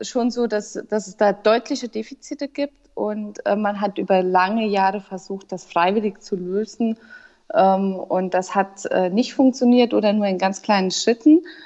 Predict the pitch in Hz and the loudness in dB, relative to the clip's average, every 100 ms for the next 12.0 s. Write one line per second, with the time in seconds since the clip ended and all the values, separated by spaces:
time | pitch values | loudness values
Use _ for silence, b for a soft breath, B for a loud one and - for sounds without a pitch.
0 | B B - 214 208 208 220 202 202 202 | B B -4 2 2 2 0 2 0 -6
1 | - 190 190 190 - 190 208 196 - 202 | -4 -4 -4 -6 -8 -6 -4 -4 -2 0
2 | 190 214 202 190 196 - 190 180 - 190 | 2 0 -2 -2 -6 -8 -8 -6 -4 0
3 | 202 196 190 190 - 185 180 180 - 180 | 0 -2 -10 -10 -12 -12 -8 -8 -8 -18
4 | - 208 190 190 170 - 185 175 180 - | -2 2 2 2 -4 -2 -2 -2 -6 -16
5 | - - 180 - 170 - 180 - 170 - | -12 -6 -4 -4 -4 -2 -4 -4 -8 -8
6 | - 180 196 175 - 151 - - b b | -2 0 0 -2 -6 -8 -10 -16 b b
7 | b b b - 175 170 170 165 160 - | b b b -8 -6 -4 -6 -10 -12 -8
8 | 175 170 165 165 160 160 165 165 170 165 | -4 -2 -2 -2 -4 -4 -6 -4 -6 -6
9 | - - 165 185 190 185 185 196 175 - | -6 -8 -4 -2 -2 0 -2 -2 -2 2
10 | 190 185 - 196 185 190 180 - 196 - | 4 2 0 0 0 -4 -6 -6 -6 0
11 | 247 247 247 - 196 196 196 - 196 185 | 2 2 -2 -6 -8 -10 -12 -8 -6 -6